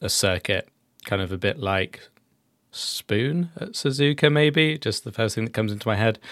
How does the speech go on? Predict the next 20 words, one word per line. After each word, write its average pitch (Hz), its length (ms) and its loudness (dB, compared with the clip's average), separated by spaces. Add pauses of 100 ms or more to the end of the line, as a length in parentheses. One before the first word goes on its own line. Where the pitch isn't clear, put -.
(200)
um, 107 380 6
or, 101 140 2
like, 101 200 2
a 117 60 0
Zandvoort 110 540 4
corner. 107 380 2 (300)
Um, 101 600 6 (680)
and 123 220 6
yeah, 104 160 6
so 107 240 4
it 113 120 2
is 123 200 6
very 110 240 6
much 110 300 2
that, 104 160 2
like, 101 400 0 (340)
half 127 380 6
and 107 100 2
half 104 320 6
thing. 87 400 -4